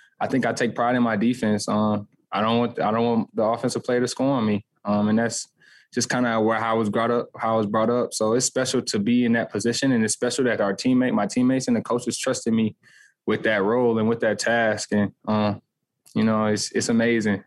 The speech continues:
These moments are amazing. Today was amazing. So, um, I don't know what tomorrow holds, but today was amazing.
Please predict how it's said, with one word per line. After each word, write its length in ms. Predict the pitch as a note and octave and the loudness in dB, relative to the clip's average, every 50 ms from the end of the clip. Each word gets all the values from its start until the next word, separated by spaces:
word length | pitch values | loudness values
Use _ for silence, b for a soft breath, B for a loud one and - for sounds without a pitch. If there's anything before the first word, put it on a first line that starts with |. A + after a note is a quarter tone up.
| _ _ - | _ _ -2
These 120 | A#2+ A#2 | 0 2
moments 360 | A#2+ A#2 A#2 A#2+ A#2 A2 - | 2 2 2 2 0 0 0
are 100 | A2 G#2+ | 0 2
amazing. 480 | G#2+ G#2+ G#2+ A2+ A#2 A#2 G#2+ A2 G#2 F#2+ | 2 2 2 2 2 2 2 0 0 0
Today 220 | - G#2+ G#2+ A2+ | 2 2 2 2
was 140 | A2+ A2 G#2+ | 2 0 0
amazing. 540 | G#2+ G#2+ A2 A2 A2 A2 G#2+ G#2 G#2 G2+ G2+ | 0 0 2 2 0 0 -2 -2 -2 -4 -4
So, 340 | G#2 - G#2 G#2 G#2 G#2 - B B B B B B B B B B - - | -4 -4 -2 -2 -2 -4 -6 B B B B B B B B B B -6 -2
um, 320 | G2 F#2+ G2 F#2+ F#2 F#2 | 0 0 2 2 2 2
I 120 | G2 G#2 | 0 0
don't 80 | A2 A#2 | 0 2
know 100 | A#2+ A#2 | 2 2
what 120 | A#2 A2 | 0 0
tomorrow 320 | - A#2 A#2 A#2 A#2+ A#2 G#2+ | 0 0 0 2 0 0 0
holds, 400 | G#2+ G#2+ G#2+ G#2 G#2 G2+ F#2+ F#2+ | 0 2 2 2 2 0 -2 -2
but 240 | G2+ G2+ G2 G2 - b b b b b b | -2 -2 -2 -2 -4 b b b b b b
today 240 | - F#2+ G2+ G#2 G#2+ | -4 -2 -2 0 0
was 160 | A2 A2 A2 | 0 0 0
amazing. 420 | A2 G#2+ A2+ A2+ A2+ G#2+ G#2 G2 | 0 0 0 0 0 -2 -4 -6